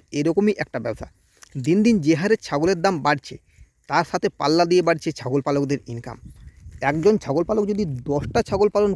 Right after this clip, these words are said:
করে, তাহলে সেখান থেকে সে মাসে পনেরো হাজার টাকা অ্যাভারেজ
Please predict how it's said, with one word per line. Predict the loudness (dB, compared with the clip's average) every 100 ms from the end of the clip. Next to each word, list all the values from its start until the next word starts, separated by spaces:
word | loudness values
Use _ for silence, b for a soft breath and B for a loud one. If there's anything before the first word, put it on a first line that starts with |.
| -2
করে, | -4 -4 _ _ _ _ _ -12
তাহলে | -2 0 0
সেখান | -2 -4 -4
থেকে | -2 -2
সে | 0 0
মাসে | 0 -2 -4 -6
পনেরো | -8 -2 0
হাজার | 2 0 -2
টাকা | 0 0 0 B B -20 -20 -8
অ্যাভারেজ | -2 2 2